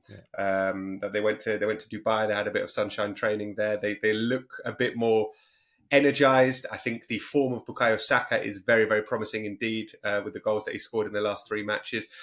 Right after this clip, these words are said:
Speaker 2: And I remember talking about him earlier on in the, in the, in the seasons with you, Schwartzy, saying that I was a little bit disappointed with him compared to, compared to last season. And you're going, "All right, mate, you know, look at his numbers. His numbers aren't actually that bad, you know, in terms of goals and assists." And, and they actually weren't. But in terms of, like, the feeling I was getting from his, uh, performances, it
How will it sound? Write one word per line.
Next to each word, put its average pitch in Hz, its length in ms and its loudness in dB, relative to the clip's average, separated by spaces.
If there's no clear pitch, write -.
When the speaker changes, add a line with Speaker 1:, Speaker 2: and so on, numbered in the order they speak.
Speaker 2:
And 107 100 -2
I - 20 4
remember 117 240 2
talking 139 320 0
about 107 180 2
him 117 180 -2
earlier 113 320 4
on 110 60 2
in 107 80 -4
the, 101 180 2
in 101 100 -8
the, 98 500 -2
in 101 60 -10
the 98 60 -6
seasons 101 640 -8
with 110 140 -6
you, 110 140 -6
Schwartzy, 110 420 -8
saying 104 280 0
that 101 100 0
I - 20 2
was 104 140 -2
a 107 40 -2
little 107 140 2
bit 107 140 -2
disappointed 107 580 -6
with - 180 -10
him 104 200 -6
compared 104 320 -4
to, - 80 -18
compared 110 280 2
to 107 100 -6
last 110 300 2
season. 107 300 -4
And 101 80 -6
you're 104 100 -2
going, 107 200 -2
"All 101 80 -8
right, 87 120 -6
mate, 139 200 -4
you 165 80 -8
know, 104 80 -2
look 156 180 -4
at 113 60 -2
his 120 100 -8
numbers. 135 300 -2
His 101 120 -8
numbers 143 280 -2
aren't 120 180 2
actually 107 280 -4
that 101 180 -4
bad, 123 260 -2
you 117 60 -6
know, 95 160 -4
in 95 100 -8
terms 101 220 -4
of 92 80 -12
goals 107 260 0
and 98 80 -10
assists." - 480 -6
And, 117 220 -2
and 127 140 0
they 139 40 4
actually - 280 -4
weren't. 123 340 2
But 127 80 2
in 120 80 -2
terms 147 240 0
of, 135 100 4
like, 127 160 2
the 120 60 -4
feeling 131 460 4
I 107 60 2
was 107 120 0
getting 110 300 0
from 110 160 -4
his, 113 260 -6
uh, 107 120 2
performances, 104 760 -8
it 123 140 -10